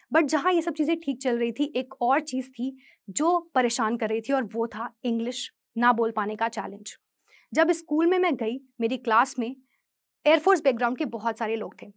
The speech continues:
जिनकी बड़ी हाई-फाई इंग्लिश थी। एक इंसिडेंट मैं आप लोगों को बताती हूँ। मुझे क्लास में टीचर ने बोला कि आपको ये पैराग्राफ पढ़ना है। उसमें एक वर्ड था ह्यूज, एच यू जी ई। मुझे नहीं पता था और मैंने उसको हग पढ़ दिया।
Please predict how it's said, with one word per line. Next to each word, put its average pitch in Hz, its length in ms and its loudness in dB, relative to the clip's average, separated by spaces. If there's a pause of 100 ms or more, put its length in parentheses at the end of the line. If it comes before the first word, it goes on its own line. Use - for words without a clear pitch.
जिनकी 247 300 -2
बड़ी 220 240 0
हाई-फाई 226 420 0
इंग्लिश 220 300 -6
थी। - 260 -20 (260)
एक 277 140 0
इंसिडेंट 311 400 2
मैं 294 60 2
आप 254 120 2
लोगों 240 180 -4
को 233 80 -6
बताती 220 360 -4
हूँ। 214 200 -8 (480)
मुझे 320 500 0
क्लास 254 360 4
में 262 200 -4 (360)
टीचर 269 280 -2
ने 320 100 2
बोला 226 240 0
कि 240 140 -8
आपको 226 320 0
ये 277 80 -2
पैराग्राफ 226 440 -2
पढ़ना 202 260 -6
है। 190 80 -18 (360)
उसमें 302 220 0
एक 330 140 -2
वर्ड 240 280 0
था 277 60 -2
ह्यूज, 220 580 -4 (380)
एच 277 240 0
यू 277 160 4
जी 240 320 -4
ई। 214 180 -6 (1000)
मुझे 277 220 2
नहीं 330 160 4
पता 285 240 2
था 277 120 2
और 359 140 6
मैंने 254 220 0
उसको 262 300 -4
हग 233 240 -4
पढ़ 202 260 -4
दिया। 202 200 -12